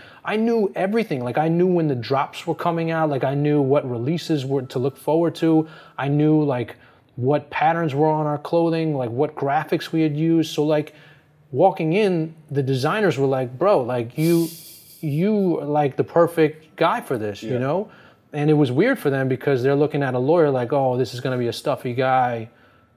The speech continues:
Speaker 1: But this was what I was built for, you know? I really felt like that. And so, uh, the transition was a, a lot easier as opposed to going into a company that maybe was in a different,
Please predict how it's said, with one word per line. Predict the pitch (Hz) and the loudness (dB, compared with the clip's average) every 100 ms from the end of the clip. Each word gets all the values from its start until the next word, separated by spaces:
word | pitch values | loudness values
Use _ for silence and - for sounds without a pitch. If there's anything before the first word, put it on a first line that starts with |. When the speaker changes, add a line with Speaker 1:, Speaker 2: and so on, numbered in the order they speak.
| _ | _
Speaker 1:
But | - 123 120 | -4 -4 0
this | 156 - | -2 0
was | 143 110 | -2 0
what | 120 131 | 0 0
I | 123 | 0
was | 120 | -2
built | 101 143 151 | 0 0 0
for, | - 117 101 | -6 -8 -8
you | 107 113 | -8 -6
know? | 120 | -4
I | |
really | 117 127 123 | -2 -2 -2
felt | 117 156 127 | -2 -2 -2
like | 117 | -6
that. | 107 110 | -6 -6
And | 107 | -8
so, | - 131 117 113 110 - - - | -6 -2 0 -2 -6 -20 -20 -16
uh, | 120 117 - _ _ | -10 -10 -12 _ _
the | - | -12
transition | - 151 139 127 135 135 | -8 -4 -4 -4 -2 -4
was | 113 | -4
a, | 127 117 | -6 -6
a | - | -4
lot | 120 120 120 | -2 0 -2
easier | 120 113 104 | -4 -4 -6
as | 98 110 | -6 -6
opposed | 110 139 127 | -4 -2 -2
to | - | -4
going | 110 127 123 | -4 -4 -2
into | 120 113 | -4 -6
a | 113 | -8
company | - 131 123 117 107 104 - - | -6 -6 -4 -4 -6 -8 -18 -12
that | - 120 | -8 -4
maybe | 131 131 120 | 0 0 0
was | 117 113 | -2 -4
in | 113 | -4
a | |
different, | 104 104 123 - 123 110 | -4 -2 -2 -2 -6 -6